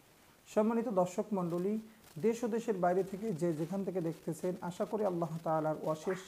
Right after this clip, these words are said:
মেহেরবানিত দয়ায় আপনারা সকলেই ভালো আছেন। সুপ্রিয় দর্শক মণ্ডলী, আজ একটি আমল সম্পর্কে আমরা জানব। সে আমলটি হলো ভয়াবহ মুসিবত হতে মুক্তির আমল। সুপ্রিয় দর্শক মণ্ডলী, যদি আপনি ভয়াবহ মুসিবতের ভিতরে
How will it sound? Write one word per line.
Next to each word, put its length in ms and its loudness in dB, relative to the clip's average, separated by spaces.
মেহেরবানিত 640 -2
দয়ায় 420 0
আপনারা 340 -4
সকলেই 500 -2
ভালো 240 -4
আছেন। 240 -8
সুপ্রিয় 380 0
দর্শক 300 2
মণ্ডলী, 420 4
আজ 340 8
একটি 240 0
আমল 320 4
সম্পর্কে 520 -2
আমরা 200 -2
জানব। 460 0
সে 220 -4
আমলটি 480 2
হলো 380 4
ভয়াবহ 580 4
মুসিবত 520 0
হতে 260 2
মুক্তির 540 0
আমল। 400 -2
সুপ্রিয় 280 -2
দর্শক 300 2
মণ্ডলী, 420 2
যদি 260 8
আপনি 220 2
ভয়াবহ 440 10
মুসিবতের 600 4
ভিতরে 320 2